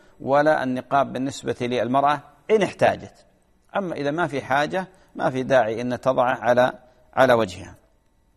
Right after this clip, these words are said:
أم أنس تسأل عن الوضوء بعد الغسل، تقول: "مشروع". أخت الفاضلة، بالنسبة للغسل على قسمين، غسل واجب وغسل، غسل عادة وغسل عبادة، غسل عادة وغسل عبادة.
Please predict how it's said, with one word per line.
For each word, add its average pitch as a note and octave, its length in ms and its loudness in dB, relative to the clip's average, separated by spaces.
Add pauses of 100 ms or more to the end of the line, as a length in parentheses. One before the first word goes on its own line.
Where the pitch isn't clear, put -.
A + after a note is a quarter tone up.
(1080)
أم F3+ 140 0
أنس G#3+ 200 2
تسأل E3+ 340 0
عن C#3+ 180 2
الوضوء D3+ 320 0
بعد B2+ 260 -2
الغسل، A#2 340 -2
تقول: D#3 420 -4
"مشروع". C3+ 480 0
أخت D#3 160 -6
الفاضلة، E3 420 0
بالنسبة C#3+ 720 -4 (360)
للغسل C3+ 400 -2
على B2+ 200 2
قسمين، A#2+ 500 -4 (440)
غسل C#3+ 460 -2
واجب D3+ 420 0
وغسل، D#3 640 -2 (580)
غسل C#3+ 440 -4
عادة E3 540 -2
وغسل C#3+ 360 -4
عبادة، B2 500 0 (680)
غسل C3+ 340 -4
عادة A#2 380 0
وغسل C#3+ 360 -2
عبادة. A2+ 420 0